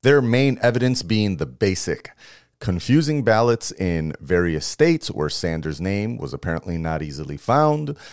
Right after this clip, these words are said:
the series of endorsements by recent dropouts Mayor Pete Buttigieg and Amy Klobuchar for Biden this past Monday, and long lines to vote in areas where Sanders ran strongest. There were reported lines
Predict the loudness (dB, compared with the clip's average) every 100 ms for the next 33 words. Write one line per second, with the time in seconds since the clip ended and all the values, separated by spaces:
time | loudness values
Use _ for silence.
0 | -20 -2 -2 2 2 2 2 0 0 -2
1 | 0 2 2 2 -4 -6 -2 -2 0 -2
2 | -4 -4 0 0 2 0 0 -4 -10 -4
3 | -4 -4 -6 -6 0 0 2 2 2 0
4 | -6 -4 -2 -2 -2 -8 _ -8 -4 -2
5 | -4 0 0 0 0 0 2 0 -4 -6
6 | -8 -14 _ -10 -2 2 2 0 -2 -4
7 | -2 -2 -2 -4 -6 -4 -2 -2 -2 -10
8 | _ 0 2 2 0 2 4 2 2 2
9 | 2 0 -2 -4 -4 0 0 0 -4 0
10 | 2 2 2 2 -2 -2 -2 -2 0 -2
11 | -2 -2 -2 -4 -4 -4 -6 -4 0 0
12 | 0 -4 -10 -8 -4 -2 -2 -6 -2 0
13 | 0 -2 0 0 0 -4